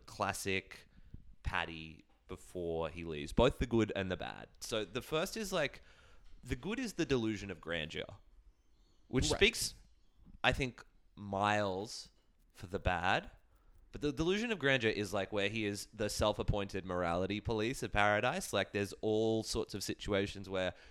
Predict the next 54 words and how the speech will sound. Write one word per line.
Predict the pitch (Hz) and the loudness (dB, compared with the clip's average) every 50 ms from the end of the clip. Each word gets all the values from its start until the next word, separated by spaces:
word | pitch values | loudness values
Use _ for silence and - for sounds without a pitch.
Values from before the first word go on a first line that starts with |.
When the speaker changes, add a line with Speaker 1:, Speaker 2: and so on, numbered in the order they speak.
| - - - - | -20 -20 -20 -16
Speaker 1:
he's | 107 110 104 - | -14 -14 -12 -8
talking | - 113 101 - 98 98 | -6 -6 -6 -4 -4 -2
about | 90 92 92 85 | 2 2 2 2
what's | 98 101 - | 2 0 0
going | - - 101 98 98 98 | 0 -2 0 0 0 0
on | 98 95 92 | -2 0 2
that's | 95 92 - - | 2 0 2 0
against | 98 92 - 95 92 - - - | -4 -2 -2 -2 -2 -4 -8 -6
the | - 101 | -6 -6
bro | 85 - 95 95 92 92 90 | -6 -4 -2 0 0 0 0
code, | - - 98 98 92 90 90 87 90 92 90 87 - - - - | -2 2 4 4 6 6 6 6 6 6 4 4 2 -6 -8 -8
Speaker 2:
Right. | 135 107 113 | -4 4 6
Speaker 1:
what's | 123 117 - - - | 6 6 6 4 2
on | 117 104 101 98 101 101 98 95 98 - | 2 4 4 4 4 2 2 0 -2 -4
and | - 95 95 95 | -4 -4 -2 2
what's, | 98 104 - - - - - - | 2 2 2 2 -4 -10 -10 -4
what's | - 117 120 110 - 110 | 4 4 4 4 4 2
not. | 107 101 98 98 92 87 - - | 4 6 8 8 6 4 2 -2
And | 107 104 | -2 -2
it's | 104 - - - - | -2 -4 -4 -8 -4
so | - 123 123 | 0 0 0
funny | 123 - 98 101 98 104 98 98 | 0 0 -2 0 0 0 -4 -4
to | - - 101 | -6 -8 -4
watch | 101 104 104 - - | -4 -4 -4 -4 -4
someone | - 113 110 110 107 101 101 | -4 -2 0 0 0 -2 -2
just | 101 101 98 98 - - - - - - - - - - - - - | -4 -8 -10 -10 -10 -6 -6 -8 -8 -8 -20 -20 -20 -20 -6 4 4
appoint | 110 - - - - 98 95 95 - - | 4 4 4 0 2 2 2 2 2 2
themselves | 107 101 98 - - 104 92 90 87 85 85 87 - - - | 0 2 2 0 2 4 6 6 6 4 2 -4 -6 -8 -8
in | - 95 92 90 | -8 -6 -4 -2
that | 90 85 - - | -2 -2 -2 -2
role | 78 90 92 87 85 - - | -2 0 2 2 2 0 -2
and | 90 87 | -4 -2
be | 87 - | 0 2
Speaker 2:
Hmm. | 139 | 2
Speaker 1:
like, | 127 107 101 | 2 2 0
"Do | - - | -2 -2
you | 110 110 | 0 4
know | 107 101 | 4 6
what? | 95 92 107 131 - - | 6 6 6 4 4 0
I'm | 98 95 98 | -4 -4 -4
the | 95 | 0
person | - - 90 87 - 82 82 | 2 2 2 2 -2 -6 -6
who | 82 85 | -6 -4
gets | 80 82 - - - | -4 -4 -4 -4 -4
to | 78 | -4
decide | - - 80 73 73 76 73 | 0 2 2 2 2 2 0
whether | 78 78 80 78 | 0 0 0 0
this | 71 78 - - | 0 -2 0 2
is | 254 - | 0 2
Speaker 2:
<laughs> | |
Speaker 1:
cool | - 101 95 76 | 4 4 4 4
Speaker 2:
Yeah. | 78 | 4
Speaker 1:
or | 60 | -2
not." | 64 53 - | -4 -6 -8